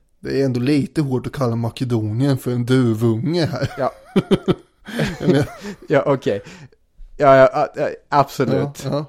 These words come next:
Speaker 1: Det är ju uppkomlingen Rom som kommer här och, <laughs> och tror att de är något.
Speaker 2: Så är det ju, men uppkomlingen Rom är ju en varginna.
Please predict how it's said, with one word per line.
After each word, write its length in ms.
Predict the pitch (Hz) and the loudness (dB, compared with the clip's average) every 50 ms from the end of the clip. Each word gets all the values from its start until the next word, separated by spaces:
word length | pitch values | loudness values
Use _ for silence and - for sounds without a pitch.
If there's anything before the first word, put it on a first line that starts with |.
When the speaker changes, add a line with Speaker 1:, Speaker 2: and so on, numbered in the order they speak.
| - _ _ _ _ _ _ - _ _ | -12 _ _ _ _ _ _ -20 _ _
Speaker 1:
Det 160 | - 143 143 | -4 -2 0
är 60 | 143 | 0
ju 220 | 135 135 135 139 135 | 2 2 2 2 2
uppkomlingen 920 | - 156 160 156 156 - - 156 139 127 120 127 131 131 135 127 123 123 131 | 4 4 4 4 2 -2 0 2 2 2 2 2 2 2 2 4 4 4 4
Rom 360 | 160 196 220 220 180 143 139 | 4 4 4 2 2 2 2
som 160 | 151 156 143 | 2 0 0
kommer 280 | 135 127 127 127 131 127 | 2 0 0 2 0 0
här 280 | 117 127 127 123 123 | 0 0 -2 -2 -2
och, 240 | 123 127 127 123 - - - - _ _ - _ _ - 123 - - - - - | -2 -4 -4 -6 -10 -12 -20 -20 _ _ -20 _ _ -16 -16 -16 -16 -20 -6 -4
<laughs> 100 | 151 151 | -4 -4
och 80 | 135 | -2
tror 240 | - 143 135 131 131 | -4 -2 -2 -2 -2
att 80 | 131 127 | -4 -4
de 180 | - 120 131 | -4 -4 -2
är 120 | 127 123 123 | -2 -2 -4
något. 300 | 127 120 - 131 - _ _ _ _ _ _ _ _ _ _ _ _ _ | -4 -8 -10 -12 -14 _ _ _ _ _ _ _ _ _ _ _ _ _
Speaker 2:
Så 220 | _ - - 139 143 | _ -6 -2 2 2
är 100 | 143 139 | 2 4
det 60 | 127 | 2
ju, 100 | 113 110 | 0 0
men 260 | 120 131 135 135 135 | 0 0 0 0 -2
uppkomlingen 640 | - - 156 139 - - 151 143 143 143 139 131 120 | -2 -4 -4 -4 0 0 0 2 2 0 0 2 2
Rom 180 | 131 143 156 | 2 2 2
är 60 | 170 170 | 2 2
ju 60 | 160 | 2
en 140 | 139 127 120 | 2 2 2
varginna. 720 | 131 127 131 135 143 135 110 107 113 135 180 185 - - | 2 2 4 2 0 0 0 -2 -2 -2 -2 -2 -4 -6